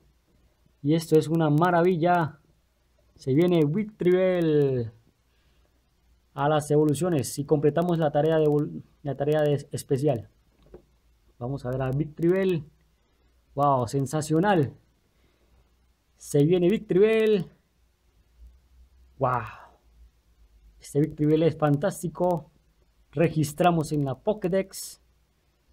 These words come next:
Y mil novecientos cuarenta y ocho puntos de combate. Y este Victreebel es muy bueno. Tiene poderes de hoja afilada y rayo solar.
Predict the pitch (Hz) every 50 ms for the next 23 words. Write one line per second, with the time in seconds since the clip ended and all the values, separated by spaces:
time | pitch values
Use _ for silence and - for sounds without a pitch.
0 | _ _ _ _ _ _ _ _ _ _ _ _ _ _ _ _ - 190 214 226
1 | 226 233 226 226 233 226 170 - - - _ _ _ _ _ _ _ _ _ _
2 | _ _ _ _ _ _ _ _ _ _ _ _ _ _ _ _ _ _ _ _
3 | _ _ _ - 139 175 226 240 233 233 226 214 208 208 202 190 170 151 - 196
4 | 196 190 185 - 190 175 - - - 175 165 165 165 165 156 151 165 160 175 185
5 | 165 156 - 160 151 156 - 180 190 185 165 170 160 156 147 147 165 151 - 143
6 | 139 139 147 156 151 151 120 113 110 - - _ _ _ _ _ _ _ _ _
7 | _ _ _ _ _ _ _ _ _ _ _ _ _ _ _ _ 143 147 147 160
8 | 165 165 165 165 - 170 170 165 175 180 185 180 175 - - _ _ _ _ _
9 | _ _ _ _ _ _ _ _ _ - 139 139 156 165 156 135 175 196 202 202
10 | 196 - _ _ _ _ - 139 143 147 147 151 151 147 147 143 127 127 135 143
11 | 147 143 135 131 - 160 139 139 143 147 147 147 131 135 151 156 160 160 - 139
12 | 117 120 135 139 147 143 143 147 170 185 185 -